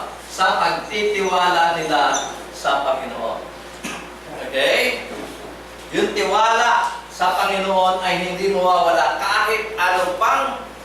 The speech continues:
bagay ang mangyari sa atin. Okay? Dapat meron tayong laging tiwala sa Panginoon. Dahil tumiwala ka sa Panginoon, buong puso mo,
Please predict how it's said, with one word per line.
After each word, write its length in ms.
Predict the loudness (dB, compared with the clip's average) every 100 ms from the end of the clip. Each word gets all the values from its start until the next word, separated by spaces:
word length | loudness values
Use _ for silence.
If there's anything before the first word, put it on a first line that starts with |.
| -18 -16 -2
bagay 680 | 2 2 2 4 4 2 0
ang 220 | -2 -2
mangyari 720 | -4 -2 0 2 2 2 -2
sa 380 | -2 -2 0 0
atin. 340 | 2 0 0 -6 -12 -14 -14 -16 -16 -18 -18 -18 -18 -18 -16 -16 -6
Okay? 360 | 0 2 2 2
Dapat 380 | 2 2 0 2
meron 300 | 2 2 2
tayong 320 | 2 2 2
laging 420 | 2 2 0 -4
tiwala 460 | 0 2 4 4 2
sa 140 | 0
Panginoon. 480 | 0 0 0 -2 -2
Dahil 320 | 0 2 0
tumiwala 360 | 0 2 4 4
ka 80 | 2
sa 160 | 2 0
Panginoon, 380 | 2 2 2 2
buong 200 | 0 -2
puso 320 | 0 0 2
mo, 480 | 2 2 2 2 -2